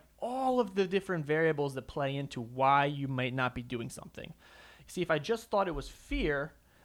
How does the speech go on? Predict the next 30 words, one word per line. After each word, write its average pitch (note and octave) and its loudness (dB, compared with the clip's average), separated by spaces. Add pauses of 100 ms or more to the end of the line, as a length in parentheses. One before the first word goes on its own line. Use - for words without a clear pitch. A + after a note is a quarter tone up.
then F3 6
I F3+ 4
would E3+ 2
think A3 -2
that, D3+ 2
"Oh, E3+ 6 (160)
me F3 -2
s-, F3+ -6
being E3+ 0
a D#3 2
perfectionist F3 0
about D3 2
getting D3 0
this C3 -6
going, D3+ 0 (380)
I'm G3+ 8
no A#3 8
longer G#3 4
scared G3 0
of E3 -2
what D#3 -4
people F#3 -4
are - 0
gonna D3 -4
think A#3 -4
of D3+ 0
it. D3+ 2
I'm B2+ -4
doing G#3+ -2
it." C#3+ -6